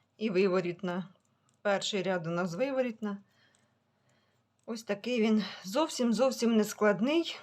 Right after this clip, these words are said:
Я думаю, він якось не, не бачила я його часто на просторах Ютуба, то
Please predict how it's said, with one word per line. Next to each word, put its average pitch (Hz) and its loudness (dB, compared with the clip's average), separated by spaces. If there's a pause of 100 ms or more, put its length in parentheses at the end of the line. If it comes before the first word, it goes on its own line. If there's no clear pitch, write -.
(300)
Я 208 2
думаю, 214 4
він 202 0 (1300)
якось 208 -6
не, 208 6
не 202 4
бачила 190 2
я 185 0
його 185 -4
часто 185 -6 (460)
на 185 -4
просторах 202 -2
Ютуба, 269 6
то 214 2